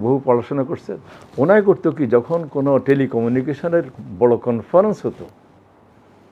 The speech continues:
তখন ওনাকে সাথে নিয়ে যেত, ওনাকে ওই মিটিংয়ে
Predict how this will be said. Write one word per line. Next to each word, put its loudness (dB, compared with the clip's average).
তখন 4
ওনাকে 4
সাথে 2
নিয়ে 4
যেত, -6
ওনাকে 4
ওই 6
মিটিংয়ে 4